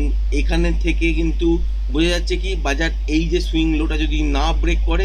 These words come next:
তাহলে আলটিমেট কিন্তু আবার উপরের দিকে যেতে পারে। সেক্ষেত্রে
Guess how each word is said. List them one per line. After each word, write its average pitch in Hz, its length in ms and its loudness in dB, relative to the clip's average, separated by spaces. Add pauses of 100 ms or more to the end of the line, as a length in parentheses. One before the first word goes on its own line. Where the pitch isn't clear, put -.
(100)
তাহলে 156 240 0
আলটিমেট 147 440 0
কিন্তু - 160 0 (160)
আবার 180 260 0
উপরের 151 320 -2
দিকে 185 180 0 (540)
যেতে 139 180 -2
পারে। 113 200 -4
সেক্ষেত্রে 160 360 -2